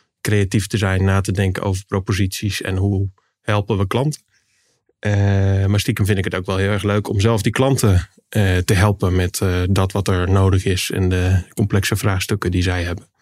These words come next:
Eh, dus eigenlijk ben ik een deel van mijn tijd ondernemer en een deel van mijn tijd ben ik vooral ook bij klanten bezig met, eh, interessante klussen.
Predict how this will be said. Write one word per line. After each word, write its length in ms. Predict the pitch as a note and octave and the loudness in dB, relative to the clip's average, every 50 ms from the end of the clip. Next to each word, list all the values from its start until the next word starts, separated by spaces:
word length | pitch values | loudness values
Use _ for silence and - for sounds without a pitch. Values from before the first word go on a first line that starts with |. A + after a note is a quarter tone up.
| _ _ _ - - - - _ _ _ | _ _ _ -20 -20 -20 -20 _ _ _
Eh, 100 | - B2+ G#2+ | -2 0 2
dus 120 | G#2 A#2 - | 2 2 2
eigenlijk 200 | - C#3 C3 B2 | 2 2 2 4
ben 100 | C#3+ C#3 | 4 4
ik 100 | B2+ - | 4 4
een 200 | C3+ C3 A#2+ G#2+ | 4 4 4 4
deel 260 | B2 E3 G3+ F#3+ E3 | 4 4 4 4 4
van 180 | C#3 C#3+ C#3 C3 | 4 4 4 4
mijn 120 | B2 G#2+ | 2 2
tijd 260 | G2+ A#2+ A2+ G#2+ - | 2 0 0 0 0
ondernemer 520 | - A2 G#2+ G#2+ A2 C3 D3+ D#3 D#3+ E3 E3+ | 2 4 4 4 4 4 4 4 2 2 2
en 80 | C3+ | 2
een 120 | B2 A2 F#2+ | 2 4 4
deel 180 | G#2 A2+ A#2 | 4 2 2
van 120 | A2+ B2 B2 | 2 2 2
mijn 120 | B2 A#2 | 2 2
tijd 260 | - B2 A#2+ A#2 A2 | 2 0 0 2 2
ben 120 | G#2+ G#2+ A2+ | 2 2 2
ik 120 | G#2 - | 2 0
vooral 260 | - A2 G#2+ G#2 G#2 | 0 0 0 2 2
ook 300 | G#2 G2+ F#2+ - - - _ _ _ _ _ _ - | 2 0 0 -4 -8 -12 _ _ _ _ _ _ -2
bij 260 | G2 F#2 G2+ G#2+ G2+ | 0 2 4 4 2
klanten 420 | - - G2+ G#2 G2+ F#2+ - F#2+ | 2 2 2 2 2 2 2 2
bezig 540 | F#2 F#2+ F#2+ F#2 E2+ G2 F2+ F2 - - - - | 4 4 4 4 4 2 0 0 -2 -8 -12 -6
met, 320 | - G#2+ F#2 F2+ G2 - | -2 -2 -2 -2 -2 -2
eh, 260 | G2 F#2 F2+ F2 F2+ E2 - _ _ _ - _ | -2 -2 0 0 -2 -2 -4 _ _ _ -14 _
interessante 440 | - A#2 G#2 G#2 - - G#2 G2 - | -2 -2 0 0 0 -2 -2 -2 -2
klussen. 360 | - - A#2+ C#3+ - A#3 A3+ | 0 0 0 0 -2 -6 -10